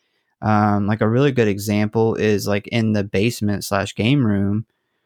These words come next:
when Reagan and Chris are talking, they're both kinda talking at the same time. And you don't see that in films very often because, you know, they, they cut everything so nice and neat. Like,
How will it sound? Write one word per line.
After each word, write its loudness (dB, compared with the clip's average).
when 2
Reagan 2
and 0
Chris -2
are -4
talking, -2
they're 2
both 0
kinda 0
talking -4
at -2
the 2
same 2
time. -2
And 2
you -2
don't -2
see 0
that 2
in 0
films 0
very 2
often 0
because, 0
you -2
know, 0
they, 0
they -2
cut 0
everything 0
so -2
nice 0
and -6
neat. 0
Like, -6